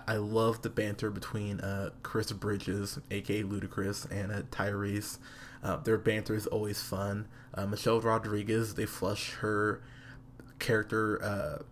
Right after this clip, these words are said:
her backstory, uh, for, uh, for Liddy, uh, as much as they did in the last movie. They actually give you more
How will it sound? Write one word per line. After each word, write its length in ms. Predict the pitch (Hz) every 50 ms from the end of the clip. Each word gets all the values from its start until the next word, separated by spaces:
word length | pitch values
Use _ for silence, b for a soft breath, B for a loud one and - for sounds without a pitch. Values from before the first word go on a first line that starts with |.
| - -
her 160 | - 127 120
backstory, 800 | - - 107 104 101 - - - - 104 101 101 107 107 107 -
uh, 300 | - 107 104 65 98 107
for, 280 | 98 - - 101 107 -
uh, 320 | - 110 104 104 101 104 101
for 180 | - - 113
Liddy, 420 | 110 110 113 113 110 104 104 104 B B B B B B B B B B - -
uh, 400 | - 117 107 104 98 95 92 92 - - - - - -
as 180 | 113 117 110 -
much 240 | 110 107 101 -
as 120 | 123 107 101
they 100 | 113 101
did 400 | 98 - 104 101 104 104 101 -
in 80 | - 101
the 60 | 101
last 340 | 101 101 104 110 110 - -
movie. 280 | 104 98 98 92 101 104
They 160 | 98 - 104
actually 240 | 104 101 - - 98
give 180 | 101 107 101
you 100 | 107 104
more 460 | 104 107 107 107 110 98 78 95 101